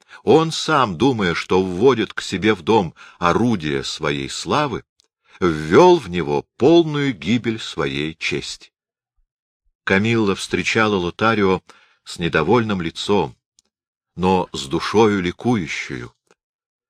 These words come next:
Обман этот длился несколько месяцев, а затем фортуна повернула, наконец,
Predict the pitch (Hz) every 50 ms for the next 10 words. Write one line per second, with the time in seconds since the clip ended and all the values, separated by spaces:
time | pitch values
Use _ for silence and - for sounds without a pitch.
0 | _ _ - 82 85 76 82 90 104 139 151 151 139 127 117 - 104 90 80 73
1 | 80 82 87 85 80 73 69 - - 69 65 62 _ _ _ _ _ _ _ _
2 | - 80 95 123 127 - - 127 113 - - 107 101 110 123 127 113 - - 80
3 | - - - 67 64 - - - _ _ _ _ _ _ _ _ _ _ _ _
4 | _ _ - - 85 80 87 87 80 - 120 120 113 - - 117 113 117 - -
5 | 147 147 139 117 104 - - 104 98 107 110 113 120 143 139 117 107 92 90 87
6 | - 101 92 85 85 76 65 - - - - -